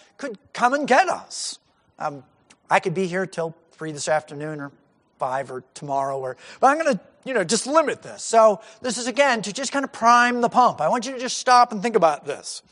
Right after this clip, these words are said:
I'm going to look at the world, the flesh, and the devil. Could have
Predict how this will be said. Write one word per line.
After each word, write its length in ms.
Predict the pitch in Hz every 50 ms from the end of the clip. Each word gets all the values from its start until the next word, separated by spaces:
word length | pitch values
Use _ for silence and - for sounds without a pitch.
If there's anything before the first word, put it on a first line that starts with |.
| _ - - - - - _ _
I'm 80 | - 190
going 200 | 214 247 247 208
to 200 | 214 214 208 170 - _ _ _ _ -
look 160 | 202 233 220
at 40 | 226
the 60 | 214
world, 300 | 202 226 269 285 285 269
the 80 | 233 226
flesh, 320 | - 240 233 214 - -
and 100 | 208 190
the 60 | 185
devil. 340 | 165 196 202 185 143 131 - - _ _ _ _ _ _ _ _ _ _ _ _ _ _ _ _ _ _ _ _
Could 140 | - 190 175
have 100 | 151